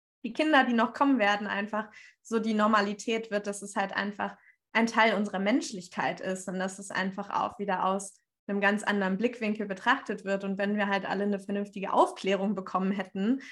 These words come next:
ähm, hätten wir auch keinen Grund, uns unsere Aufklärung aus Pornos zu ziehen, so.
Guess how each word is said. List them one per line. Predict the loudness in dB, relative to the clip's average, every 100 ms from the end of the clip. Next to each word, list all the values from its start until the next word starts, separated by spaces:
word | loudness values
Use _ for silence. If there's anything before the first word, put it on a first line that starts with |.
| -20 _
ähm, | 4 6 4 2 0
hätten | 0 4
wir | 6 6
auch | 4
keinen | 2 -2
Grund, | 2 2 2
uns | 0
unsere | 0 0 2
Aufklärung | 0 0 -2 0 -2
aus | -2
Pornos | 6 6 6 0
zu | -8 -14
ziehen, | -8 -6 -4
so. | -6 -6 -6